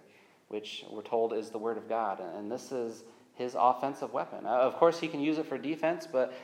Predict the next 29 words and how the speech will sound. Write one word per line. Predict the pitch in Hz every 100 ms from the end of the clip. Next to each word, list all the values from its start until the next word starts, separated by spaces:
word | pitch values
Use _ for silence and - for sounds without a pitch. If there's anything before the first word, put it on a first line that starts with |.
| -
but | - 131
it's | 135
also | 139 156 - 147 139 - -
the | 123
only | 143 151 147
offensive | 135 143 143 143 127
weapon, | 135 143 143 139 143 - - - -
uh, | 120
that | 123 127
the | 127
Christian | - 147 143
has, | 135 180 190 160 -
and | 127
it's | 131 -
the | 143
only | 160 156 151
offensive | 127 131 151 156 147
weapon | 143 156 147 143
that | -
the | 147
Christian | - 156 - 143 160
needs, | 226 - - - -
right? | 139 113 -
Uh, | 98 117 - - -
the | -
Scriptures, | - 226 - - 95 92 - - - -
uh, | 110
the | 117
Bible. | 147 226 190 -